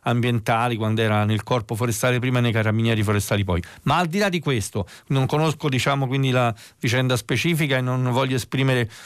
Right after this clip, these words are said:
un giudizio. Eh, segnala l'ascoltatore un dato di realtà.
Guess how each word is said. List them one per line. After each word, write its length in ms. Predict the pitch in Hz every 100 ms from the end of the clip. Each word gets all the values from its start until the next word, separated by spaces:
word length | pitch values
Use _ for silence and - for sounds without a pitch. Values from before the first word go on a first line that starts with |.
| -
un 140 | 143 139
giudizio. 560 | 143 139 113 - 117
Eh, 460 | 165 160 160 156 151
segnala 440 | 139 175 185 208 151
l'ascoltatore 760 | 139 - 175 156 202 170 190
un 140 | 151 135
dato 340 | 147 156 151
di 160 | 117 117
realtà. 560 | 110 107 104 175 131